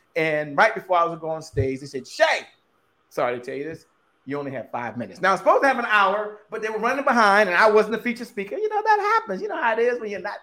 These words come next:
that guy, right? And, and so I said, "Five minutes? What can I possibly say in five minutes?" And I'm gonna say in less than one minute, I'm gonna sum up what I told them. It's one of my twelve rules for life.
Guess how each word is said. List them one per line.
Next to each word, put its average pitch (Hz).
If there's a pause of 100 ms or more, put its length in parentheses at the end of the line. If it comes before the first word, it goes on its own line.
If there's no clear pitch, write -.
that 190 (140)
guy, 202
right? 208 (320)
And, 220
and 233
so 240
I 254
said, - (100)
"Five 254
minutes? 233 (280)
What 640
can 226
I 170
possibly 214
say 185
in 156
five 160
minutes?" 123
And 139
I'm 196
gonna 202
say 180
in 170
less 160
than 135
one 214
minute, 139 (180)
I'm 180
gonna 160
sum 226
up 185
what 170
I 156
told 156
them. 127
It's 123
one 160
of 143
my 117
twelve 196
rules 165
for 139
life. 113